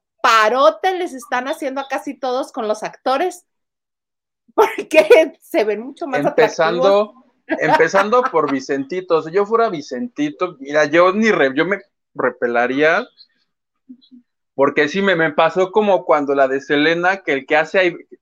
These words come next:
Speaker 2: que ya ves que esa la hic-, la hicieron los familiares de Selena,
Speaker 1: Ajá, ajá,
Speaker 2: entonces,
Speaker 1: ajá, el que hace
Speaker 2: Avi
Speaker 1: Avi, bueno.
Speaker 2: se buscó así uno mamé que yo así de, "No, o sea,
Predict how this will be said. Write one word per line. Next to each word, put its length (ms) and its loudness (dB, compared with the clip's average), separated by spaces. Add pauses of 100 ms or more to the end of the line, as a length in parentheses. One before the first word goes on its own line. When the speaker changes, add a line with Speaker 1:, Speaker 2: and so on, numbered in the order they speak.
(500)
Speaker 2:
que 60 -2
ya 80 4
ves 100 2
que 80 0
esa 180 2
la 140 2
hic-, 240 -10
la 100 2
hicieron 320 -2
los 280 -6
familiares 720 -2
de 180 -6
Selena, 380 -4
Speaker 1:
Ajá, 300 2
ajá, 260 2
Speaker 2:
entonces, 180 -2
Speaker 1:
ajá, 140 0
el 100 -6
que 80 -2
hace 180 2
Speaker 2:
Avi 280 2
Speaker 1:
Avi, 200 -2
bueno. 600 -6 (120)
Speaker 2:
se 280 -4
buscó 500 0
así 360 -2
uno 240 -6
mamé 680 -4
que 260 -6 (360)
yo 80 -4
así 160 -8
de, 100 -10
"No, 140 -6
o 80 -14
sea, 120 -14